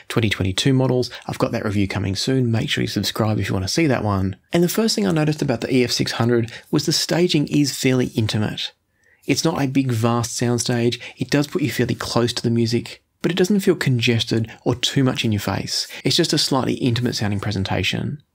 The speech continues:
The clarity and the tonality of the sound are both excellent from the E F six hundred, and sounds like the bass drum have a good sense of punch but are well controlled by the amp and the dac combined. As the choir joins in in this particular track,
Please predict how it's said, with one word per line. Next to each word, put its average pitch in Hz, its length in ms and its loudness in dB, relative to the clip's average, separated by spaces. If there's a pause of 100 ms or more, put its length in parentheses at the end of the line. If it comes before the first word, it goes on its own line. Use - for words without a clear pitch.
(180)
The 123 100 -2
clarity 113 600 0
and 98 140 -2
the 92 60 0
tonality 101 680 0
of 127 80 0
the 123 80 2
sound 117 340 -2
are - 80 -6
both 87 240 -2 (100)
excellent 127 380 -2
from 131 140 -2
the 131 100 -2
E 127 80 2
F 120 80 0
six - 200 -2
hundred, 127 400 0 (200)
and 131 140 0
sounds 180 180 4
like 160 80 2
the 131 80 0
bass 117 340 0
drum 117 300 0 (120)
have 139 140 -2
a 151 40 2
good 160 120 2
sense 131 200 0
of 117 120 -2
punch 104 400 -2 (140)
but 131 100 0
are 123 60 2
well 123 200 2
controlled 110 580 0
by 95 100 2
the - 180 -4
amp 120 300 0 (180)
and 117 160 2
the 117 60 2
dac 107 240 -4
combined. 98 680 -2 (360)
As 117 160 -2
the - 100 -2
choir 120 420 0
joins 120 360 2
in 113 100 2
in 113 80 2
this 110 140 0
particular 113 400 -2
track, 120 400 -2